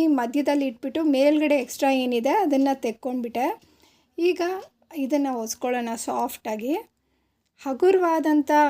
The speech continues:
ಭಾರನ ಬಿಟ್ಕೊಂಡು ಒಸ್ಕೊಂಡ್ರೂ ಸಹ ಆಗತ್ತೆ. ಹಂಚು ಕಾಯ್ಲಿಕ್ಕೆ ಇಟ್ಟಿದ್ದೀನಿ. ನೀವು ಎಣ್ಣೆನಾದ್ರೂ ಹಾಕ್ಕೋಬೋದು, ಬೆಣ್ಣೆನಾದ್ರೂ ಹಾಕ್ಕೋಬೋದು ಪರೋಟಾಗೆ. ನಾನಿಲ್ಲಿ ಬೆಣ್ಣೆ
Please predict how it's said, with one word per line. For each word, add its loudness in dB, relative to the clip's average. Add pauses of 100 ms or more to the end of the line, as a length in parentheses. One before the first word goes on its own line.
(380)
ಭಾರನ -2
ಬಿಟ್ಕೊಂಡು -8
ಒಸ್ಕೊಂಡ್ರೂ -8
ಸಹ -10 (180)
ಆಗತ್ತೆ. -8 (1900)
ಹಂಚು 0 (120)
ಕಾಯ್ಲಿಕ್ಕೆ 2
ಇಟ್ಟಿದ್ದೀನಿ. 0 (120)
ನೀವು 8 (140)
ಎಣ್ಣೆನಾದ್ರೂ 2
ಹಾಕ್ಕೋಬೋದು, -2 (140)
ಬೆಣ್ಣೆನಾದ್ರೂ 0
ಹಾಕ್ಕೋಬೋದು -6
ಪರೋಟಾಗೆ. -4 (420)
ನಾನಿಲ್ಲಿ 2 (140)
ಬೆಣ್ಣೆ 0